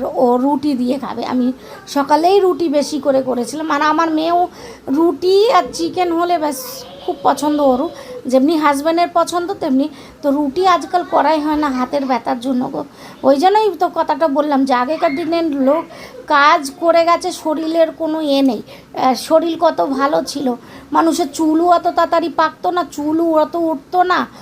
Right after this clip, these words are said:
আর না মানুষ এত মোটা হতো, না মানুষের এই এত বিমারি হতো। কিন্তু এখনকার দিনে মানুষের প্রত্যেক শরীর, প্রত্যেকটা ছোট বড় সবার এখন মানুষের বিমারে ভর্তি।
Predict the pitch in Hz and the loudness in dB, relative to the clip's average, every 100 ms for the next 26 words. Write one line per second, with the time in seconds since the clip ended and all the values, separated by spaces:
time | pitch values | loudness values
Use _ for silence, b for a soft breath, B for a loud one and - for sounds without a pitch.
0 | B B - 320 311 302 294 294 330 311 | B B 0 2 2 2 2 0 0 -2
1 | 285 320 311 330 262 254 320 311 320 330 | 0 0 2 2 2 2 2 2 2 2
2 | 277 277 277 262 262 254 339 330 B B | 2 2 2 2 0 -2 -6 -6 B B
3 | B 269 240 240 - 269 302 254 262 254 | B 0 0 -2 -2 -2 0 0 2 2
4 | 247 254 233 233 220 277 254 269 247 233 | 2 0 -2 -4 -6 -6 -2 0 0 -2
5 | 339 349 381 320 392 480 B B B 269 | -6 -2 -2 0 -2 -2 B B B 2
6 | 294 330 330 403 - - - - - 381 | 2 2 2 0 0 -4 -4 -8 -6 -4
7 | 392 - 320 294 349 - - 330 320 330 | -4 0 0 0 -6 -6 -6 -4 -4 -4
8 | 277 403 311 330 349 381 339 302 196 - | 0 2 4 4 4 2 0 2 0 0
9 | B B B 311 302 339 311 320 320 359 | B B B -2 0 0 2 0 0 -2
10 | 269 233 294 302 330 339 269 226 208 208 | -2 -2 0 2 2 2 0 -2 -6 -6